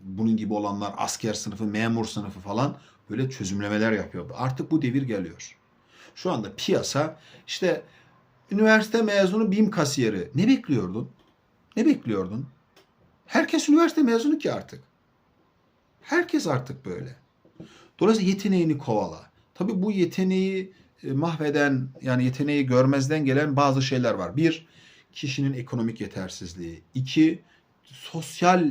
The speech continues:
imkanlar. Üç, e, eğitim sistemin bizatihi kendisi. Şu zorunlu eğitimin artık bitirilmesi lazım. Yok, liseye kadar zorunlu hocam. İlkokula kadar okutuyorsan okudu. Ondan sonra bırak çocukları ya.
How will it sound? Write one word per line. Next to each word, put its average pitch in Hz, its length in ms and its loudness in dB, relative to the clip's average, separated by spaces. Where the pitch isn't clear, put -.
imkanlar. 110 800 -2
Üç, 202 540 2
e, 110 360 -2
eğitim 185 400 4
sistemin 151 460 0
bizatihi 127 460 2
kendisi. 113 440 -2
Şu - 380 -6
zorunlu 175 540 2
eğitimin 151 640 0
artık - 380 -2
bitirilmesi 117 560 -4
lazım. - 320 -16
Yok, 185 300 2
liseye 160 360 2
kadar 131 300 -2
zorunlu 110 320 -2
hocam. 107 280 -8
İlkokula 131 500 -4
kadar 104 200 -8
okutuyorsan 110 480 -8
okudu. 98 200 -12
Ondan 113 180 -4
sonra 110 220 -6
bırak 135 180 0
çocukları 95 420 -8
ya. 104 200 -12